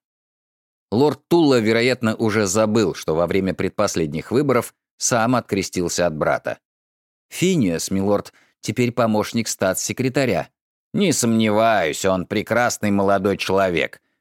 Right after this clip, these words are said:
Но ведь он радикал до мозга костей". "Отнюдь, милорд". "Тогда как он может служить рядом с такими людьми, как мистер Грэшем и мистер Монк?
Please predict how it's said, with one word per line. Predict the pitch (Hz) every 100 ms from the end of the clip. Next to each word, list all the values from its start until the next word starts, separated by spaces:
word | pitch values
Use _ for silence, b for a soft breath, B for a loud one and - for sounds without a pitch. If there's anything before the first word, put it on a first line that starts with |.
| _
Но | 135
ведь | 139 135
он | 156 143
радикал | 143 135 147 - 165 131 92
до | 98
мозга | 104 110 98 101
костей". | - 117 - - 78 - _ _ _ _
"Отнюдь, | - 104 - 196 135 -
милорд". | 101 120 127 73 - _ _ _ _ _ _
"Тогда | 101 95 101 95
как | 92 117 -
он | 104
может | 107 107 92
служить | - 101 101 139
рядом | 95 104 95 98
с | -
такими | 101 - 120
людьми, | 101 101 98 131 123 B B
как | - 92
мистер | 101 113 - 104
Грэшем | 80 101 127 127 120 117
и | 107
мистер | 98 107 - 113
Монк? | 113 113 87 69 -